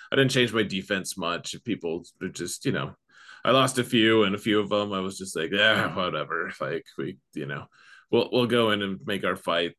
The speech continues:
do our fights, but if we contest something, we'll just do that too. Um, so I, I fell to, like, the four hundreds, and what, what the biggest thing that I learned was, uh,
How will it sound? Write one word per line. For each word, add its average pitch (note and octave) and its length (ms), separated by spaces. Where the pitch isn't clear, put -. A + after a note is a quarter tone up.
do G2 140
our F2 100
fights, D#2+ 460
but D#2 100
if - 160
we G2+ 80
contest - 460
something, D#2+ 340
we'll D2+ 140
just - 220
do - 120
that D#2+ 260
too. E2 380
Um, F#2+ 360
so B2+ 160
I, A#2 280
I A#2 40
fell D#3+ 280
to, C#3 60
like, G#2+ 200
the A#2+ 80
four A2 300
hundreds, G2+ 640
and A2+ 520
what, C3+ 200
what C#3+ 240
the A#2+ 240
biggest G3 460
thing D3 320
that C3 100
I A#2+ 120
learned C3+ 460
was, G#2+ 520
uh, G#2 240